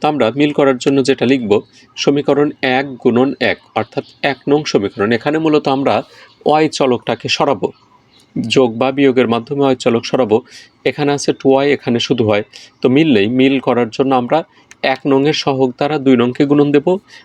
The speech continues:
আর দুই নংয়ের ওয়াইয়ের সহগ দ্বারা এক নংকে গুণন করব। তো এখানে দুই নং সমীকরণে ওয়াইয়ের সহগ কিছু নেই, মানে ওয়ান, তো এই জন্যে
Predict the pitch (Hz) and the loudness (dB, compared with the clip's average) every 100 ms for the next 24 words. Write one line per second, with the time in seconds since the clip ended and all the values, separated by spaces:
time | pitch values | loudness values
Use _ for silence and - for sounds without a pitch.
0 | _ 117 104 135 131 135 147 139 127 123 | _ -6 2 4 4 2 2 2 2 0
1 | 127 117 117 156 131 - 107 98 104 95 | -4 -4 -4 -2 -4 -2 -2 0 -2 0
2 | 90 - 98 117 127 - - - 139 170 | -2 -2 -4 -4 -8 -10 -14 -4 -2 0
3 | 120 170 _ _ _ - 117 139 139 151 | 0 -2 _ _ _ -4 2 4 4 0
4 | - 151 147 139 139 143 151 - 123 120 | 0 -2 0 0 0 2 0 0 0 0
5 | 110 - 113 127 135 - 123 113 104 110 | -2 -2 -2 -2 -4 0 0 2 0 0
6 | 117 127 110 107 113 _ _ _ - - | -2 0 -2 -2 -8 _ _ _ -20 -2
7 | 131 - 139 | 0 0 -2